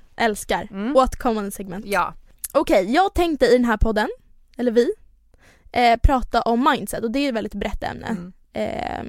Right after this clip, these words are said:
Speaker 1: vi kan koppla det till Robinson, man kan koppla det till självkänsla, man kan koppla det till allt egentligen, för att mindset berör oss hela tiden.
Speaker 2: Mm.
Speaker 1: Och, eh,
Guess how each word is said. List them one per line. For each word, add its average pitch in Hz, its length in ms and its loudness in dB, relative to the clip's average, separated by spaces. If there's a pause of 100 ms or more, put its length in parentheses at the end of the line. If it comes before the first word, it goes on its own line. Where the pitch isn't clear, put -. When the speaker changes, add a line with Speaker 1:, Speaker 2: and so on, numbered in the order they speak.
(160)
Speaker 1:
vi 226 100 -4
kan 214 220 -4
koppla - 220 -8
det - 60 -8
till 233 140 2
Robinson, 294 680 2
man 220 140 -2
kan 196 100 -12
koppla - 300 -8
det - 120 -6
till - 280 -12
självkänsla, 269 840 -2
man 226 160 -6
kan - 80 -20
koppla 208 240 -8
det 196 100 -8
till 185 360 -8 (720)
allt 226 340 2
egentligen, 220 480 -6
för 226 120 -2
att - 320 -10 (100)
mindset 220 680 -2
berör 202 300 -2 (100)
oss - 340 -10 (280)
hela - 300 -2
tiden. 254 440 0
Speaker 2:
Mm. 156 200 -14 (800)
Speaker 1:
Och, - 340 0
eh, 240 480 2